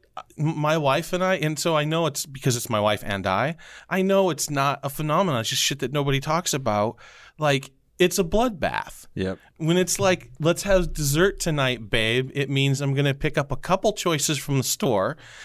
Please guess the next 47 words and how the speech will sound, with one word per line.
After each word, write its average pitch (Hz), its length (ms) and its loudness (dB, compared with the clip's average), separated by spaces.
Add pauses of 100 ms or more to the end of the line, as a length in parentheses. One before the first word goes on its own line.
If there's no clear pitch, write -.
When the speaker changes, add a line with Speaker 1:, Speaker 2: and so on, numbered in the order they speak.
Speaker 1:
and 156 120 2
there'll 180 140 4
be 196 120 0
nothing 180 460 0
left 151 300 -2
in 147 80 2
the 139 80 2
morning, 113 500 0 (240)
and 139 140 2
we'll 160 100 0
feel 180 240 0
like 175 200 -2
shit. - 440 -2 (140)
Speaker 2:
Right. 135 240 4
Like, 101 200 -6
they, 113 160 2 (480)
you 147 60 0
can 151 100 2
make 139 120 0
any 135 200 -2
pizza 113 340 -2
a 90 40 0
personal 95 380 -2
pizza. 87 480 -4
It's 82 100 -4
Speaker 1:
Oh, 190 100 4
Speaker 2:
just, - 120 2
Speaker 1:
hell 214 240 4
Speaker 2:
yeah, - 80 4
Speaker 1:
yeah. 95 140 4
Speaker 2:
it's 87 100 -8
just, - 240 -10
uh, 101 40 -10 (420)
Speaker 1:
Yeah. - 260 -2
Oh, 180 160 4
my 185 160 2
son 214 320 0
and 147 140 0
I 101 360 0
<laughs> - 40 -20
will, 143 400 0 (440)
will 151 220 0
occasionally 151 540 -2
split 135 600 0 (380)
a 147 100 -6
couple 131 320 0
pizzas. 120 720 -2